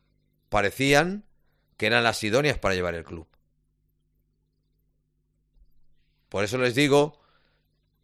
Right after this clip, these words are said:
que el único cambio que ha habido es, bueno, ha habido varios cambios importantes. Ya no está el consejero delegado, afortunadamente,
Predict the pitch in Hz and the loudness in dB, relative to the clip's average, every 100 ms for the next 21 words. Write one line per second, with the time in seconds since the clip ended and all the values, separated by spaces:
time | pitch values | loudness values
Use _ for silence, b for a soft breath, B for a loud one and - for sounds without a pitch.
0 | _ _ _ _ _ _ _ _ _ - | _ _ _ _ _ _ _ _ _ -14
1 | - 113 131 170 156 151 151 139 127 110 | -2 0 2 2 6 6 6 4 2 2
2 | 120 165 165 151 - - _ _ _ _ | 4 4 4 4 2 -6 _ _ _ _
3 | _ _ _ _ _ - 110 95 90 107 | _ _ _ _ _ -4 -2 -2 -2 0
4 | 101 95 90 113 101 78 - - _ _ | 0 0 -2 -4 -4 -8 -12 -20 _ _
5 | 87 82 85 - 90 85 85 - 82 82 | -12 -8 -6 -4 -4 -6 -16 -16 -14 -14
6 | - 95 90 85 80 95 92 98 120 147 | -8 -6 -6 -10 -12 -8 -4 -2 2 4
7 | 175 202 - _ _ _ _ _ _ - | 4 0 -6 _ _ _ _ _ _ -12
8 | 90 82 87 92 101 131 143 143 185 214 | -10 -10 -6 -4 -2 0 -2 -2 -4 -6